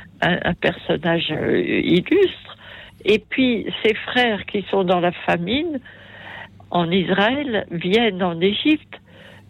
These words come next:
pour manger, pour, euh, trouver à manger. Et puis, il reconnaît ses frères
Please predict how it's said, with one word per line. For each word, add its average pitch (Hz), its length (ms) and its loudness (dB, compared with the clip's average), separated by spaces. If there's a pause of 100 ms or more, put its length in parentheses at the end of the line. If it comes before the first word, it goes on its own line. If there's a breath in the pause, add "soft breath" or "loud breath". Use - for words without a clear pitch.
(120)
pour - 280 0
manger, 254 540 0 (100)
pour, 208 200 -4
euh, 175 280 0 (260 loud breath)
trouver 202 460 2
à 175 80 2
manger. 202 500 -4 (640 loud breath)
Et 202 180 2
puis, 277 480 0
il 190 600 2
reconnaît 233 720 0 (120)
ses 233 80 0
frères 226 460 -2